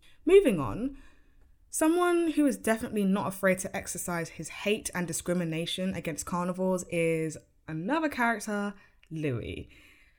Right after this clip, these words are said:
Now, um, if we're gonna, if we're gonna continue to do this episode, I've just gotta put it out there. I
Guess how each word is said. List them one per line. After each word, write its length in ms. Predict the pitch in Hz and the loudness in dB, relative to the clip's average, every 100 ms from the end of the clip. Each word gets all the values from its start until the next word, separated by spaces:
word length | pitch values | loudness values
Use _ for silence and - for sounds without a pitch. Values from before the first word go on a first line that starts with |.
| _ - | _ 0
Now, 420 | 220 220 220 220 | 4 6 4 2
um, 240 | - 226 220 | 0 0 2
if 160 | 240 | 2
we're 80 | 277 | 6
gonna, 320 | 285 277 262 | 8 8 6
if 140 | - 240 | 0 -2
we're 80 | 262 | 2
gonna 160 | 262 | 2
continue 420 | - 196 202 196 | 2 0 2 0
to 100 | 185 | 0
do 160 | 170 175 | -2 -2
this 200 | 160 160 | 0 -2
episode, 480 | - - - 160 160 | -4 -6 -4 -2 -2
I've 180 | 170 - | -4 -2
just 220 | 208 - | -4 -2
gotta 240 | 185 170 | -2 0
put 220 | 170 - | -2 0
it 100 | 175 | -2
out 220 | 156 156 - | 0 -2 0
there. 260 | 151 156 - | 0 0 2
I 520 | 190 202 208 214 196 | 4 4 4 2 0